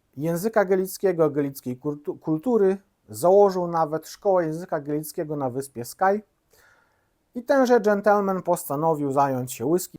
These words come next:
Postanowił on pójść w tym kierunku, zaczął tworzyć blendy, zaczął tw-, zaczął mieszać whisky i w taki sposób właśnie powstała jedna z trzech znanych marek tejże firmy.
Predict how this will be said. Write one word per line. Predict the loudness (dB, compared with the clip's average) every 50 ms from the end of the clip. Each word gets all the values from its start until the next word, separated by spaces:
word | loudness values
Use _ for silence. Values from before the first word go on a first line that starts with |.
| _ _
Postanowił | 0 0 2 2 2 2 0 2 2 2 2
on | 2 -2 -2
pójść | -2 -4 -4 -4
w | -6
tym | _ -4 -4 -2
kierunku, | -2 0 0 2 0 0 -2 -2 -2 -2 -2 -6 _
zaczął | -4 2 2 2 2 0 -6 -8
tworzyć | -6 -4 -4 -4 -2 -4 -6 -8 -10 -16 -18 _ _ _ -18 -16 -14
blendy, | -14 -6 0 2 2 4 2 2 0 -2 0
zaczął | 0 0 -2 -2 -6 -10
tw-, | -10 -12 -20 -20 -20 -20 -20 _ _ -20 _ -10
zaczął | -6 -6 -6 -4 -4 -6 -4
mieszać | -4 -2 -2 -4 -4 -2 -4 -6 -6 -6 -12 -20 _ _ _ -8
whisky | -2 0 0 0 -2 -6 -8 -8 -8 -8 -8 -10 _ _ _ _ _ _ _ _ _ _ _ _ _ _ _
i | -10 -10
w | -10 -2
taki | _ 2 2 2 0 -6 -12 -12
sposób | -12 -16 -8 _ -4 -4 -4 -4 -8 -8 -8 -8 -14
właśnie | -6 -2 -2 -2 -2 -4 -8 -10 -10
powstała | -10 -10 -12 -12 -12 -4 0 2 4 6 6 4 4 0 -4 _ _ _
jedna | -16 -10 0 4 4 4 4 2 -2 -2 -2 -2
z | -4 -8 -14
trzech | _ -14 -14 -4 0 0 0 0 -2 -12 -14 -12
znanych | -10 -10 -6 -2 0 0 0 0 -2 -6 -8 -8
marek | -8 -4 -2 0 0 0 -2 -4 -6 _
tejże | -6 -4 -4 -4 -4 -8 -10
firmy. | -8 -8 -8 -6 -6 -6 -8 -8